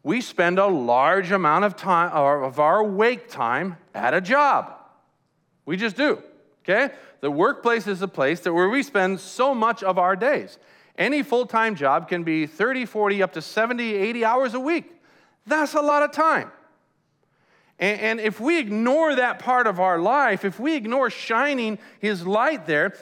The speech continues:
a huge part of our life impact is wasted.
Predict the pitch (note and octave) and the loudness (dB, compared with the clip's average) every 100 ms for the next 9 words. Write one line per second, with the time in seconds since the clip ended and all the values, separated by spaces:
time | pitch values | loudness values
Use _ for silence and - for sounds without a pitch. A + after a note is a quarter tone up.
0 | - F#3 G3 F#3+ - B3+ E4 E4 - - | -10 -2 -2 -4 -6 -2 -2 -2 -6 -2
1 | C4+ B3 G#3+ A3+ B3+ A#3 A3+ A3+ - G#3 | 0 0 0 0 2 2 0 -2 -6 -6
2 | C#4 C#4+ - E3 E3+ - G3+ G#3 A#3 G3+ | -4 -4 -2 0 -2 -6 -10 -6 -6 -6
3 | - G#2+ | -14 -16